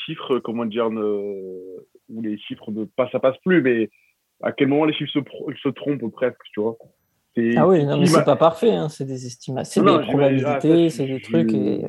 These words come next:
Speaker 2: on sait que
Speaker 1: ah,
Speaker 2: ça
Speaker 1: je,
Speaker 2: montre pas tout, hein.
Speaker 1: là, je, je pense bien, mais c'est sûr que City, avec les, avec les probas, ils auraient, ils auraient dû, dû, dû des champions, mais je veux voir si d'autres clubs ou, ou, ou voilà, ou, euh,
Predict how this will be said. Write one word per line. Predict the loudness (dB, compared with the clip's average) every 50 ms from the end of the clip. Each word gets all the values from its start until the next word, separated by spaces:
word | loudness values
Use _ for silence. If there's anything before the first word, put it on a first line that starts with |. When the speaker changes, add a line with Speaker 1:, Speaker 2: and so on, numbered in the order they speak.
| -8
Speaker 2:
on | -8 -10 -10 -6
sait | -2 0 2
que | 2
Speaker 1:
ah, | 4
Speaker 2:
ça | 2
Speaker 1:
je, | 2 2
Speaker 2:
montre | 2 0 0 2 0
pas | 0
tout, | 0 2 2 2 2 0
hein. | -2 -6 -10 _ _ _ _ _ _ _ _ _
Speaker 1:
là, | -2 0 2 2 2
je, | 2 0 0 0 0
je | 0 0
pense | 0 2 2 2 4
bien, | 4 4 4
mais | 4 2 2 2 2 0 -2 -2 _
c'est | -8
sûr | -8 -8 -4 -4
que | -6 -6 -6 -10
City, | -14 -12 -12 -6 -2 0 2
avec | 2 2 0 -2
les, | -6 -4
avec | -6 -6 -6 -6
les | -8
probas, | -8 -6 -2 0 2 2 4 2 0 -2
ils | -4 -6 -6 -6 -6
auraient, | -6 -6
ils | -6 -6 -6
auraient | -6 -6
dû, | -6 -8 -10
dû, | -10 -10 -10 -10 -12 -16 -16 -12 -8 -6
dû | -4 -4
des | -4 -4 -6
champions, | -6 -6 -4 -4 -4 -2 -2
mais | -2 -4 -4 -6 -8 -10 -12 _ _ _ _ _ _ _ _ -14
je | -6 -2 0
veux | 2 4
voir | 4 2 0 0
si | -4 -2
d'autres | 0 0 0 -2 -4 _
clubs | -2 0 2 2 2 0 -2
ou, | -4 -6 -6 -6 -6 -8 -8 -10 -12 _ _ _ _ _ _ _ _ _ -14
ou, | -10 -8 -8 -6 -6 -8 -8 -10 -8
ou | -6 -2 0 2
voilà, | 4 6 6 6 6
ou, | 4 4 2 0 -2 -2 -4 -4 -4 -4
euh, | -4 -4 -4